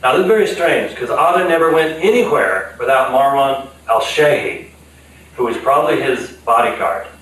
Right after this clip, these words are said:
But somehow on this trip, he went with a different guy. And so that's suspicious in and of itself.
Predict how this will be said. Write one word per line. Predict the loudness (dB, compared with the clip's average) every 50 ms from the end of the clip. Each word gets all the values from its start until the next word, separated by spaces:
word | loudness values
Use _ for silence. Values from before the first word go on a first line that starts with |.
| -20 -18 -8 -2
But | 0 0 0 0 -2
somehow | -4 -2 0 0 2 2 2 2 2 2 2
on | 2 2 2
this | 2 0 0 0
trip, | -2 0 0 0 0 -2 -4
he | -4 -2 0
went | 0 0 0 -2 -4
with | -4 -4 -2
a | -2 0
different | 0 0 0 -2 -2 -2
guy. | -4 -4 -4 -6 -10 -14 -20 -20 -20 -20 -20 -20 -20 -20 -20 -20 -20 -20 -20 -20 -20 -20 -14 -8
And | -4 -2 -2 -2 -2 -4 -4 -6
so | -4 -4 -4 -2
that's | 0 0 0 0 -2 -4
suspicious | -6 -10 -10 -4 -2 -2 -2 0 -2 -6 -6
in | -4 -2 -2 0
and | 0 -2
of | -2 -4 -6
itself. | -8 -8 -8 -8 -8 -10